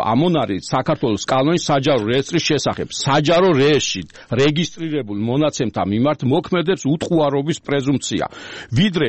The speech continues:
ისინი საქართველოს კანონმდებლობით დადგენილი წესით ძალადაკარგულად, ბათლილად ან არარად არ იქნება ცნობილი.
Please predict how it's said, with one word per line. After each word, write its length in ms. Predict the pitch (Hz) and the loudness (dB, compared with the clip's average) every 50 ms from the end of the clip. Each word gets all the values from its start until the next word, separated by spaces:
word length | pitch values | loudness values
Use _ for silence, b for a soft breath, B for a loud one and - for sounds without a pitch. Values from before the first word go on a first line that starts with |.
| - 175 190 | 0 0 -2
ისინი 260 | - - 190 135 107 | 0 0 0 0 0
საქართველოს 760 | 98 - - 127 147 151 - 185 180 - - 135 104 98 92 - | -2 -4 -4 -2 -2 -2 0 0 -2 0 0 0 0 0 -2 -2
კანონმდებლობით 720 | - 143 135 143 151 151 127 147 131 123 139 147 196 139 - | -2 0 2 2 2 2 2 0 0 0 0 -2 -2 -4 -2
დადგენილი 560 | - 117 123 139 139 151 170 147 123 110 104 | -2 0 0 2 2 2 0 0 0 0 -2
წესით 340 | - - 131 - - 170 123 | -2 -2 -2 0 -2 -4 -4
ძალადაკარგულად, 960 | 95 87 123 110 120 139 143 131 135 135 - 131 131 123 117 123 139 170 156 107 85 | -2 -2 0 2 2 2 2 2 0 -2 0 -2 -2 -2 0 0 2 2 0 -2 -2
ბათლილად 460 | - 113 131 - - 127 113 98 87 | -2 -2 0 0 0 0 0 0 0
ან 120 | - 139 143 B B B | 0 0 0 B B B
არარად 460 | - - 117 117 123 120 143 160 147 | -4 -2 0 0 2 2 2 0 0
არ 160 | 110 110 113 113 | 0 -2 0 -2
იქნება 340 | 110 - 113 113 110 - - | -4 -2 -2 -2 0 0 -2
ცნობილი. 420 | - - - 135 120 110 104 87 | -4 -2 -4 -4 -2 0 -2 -4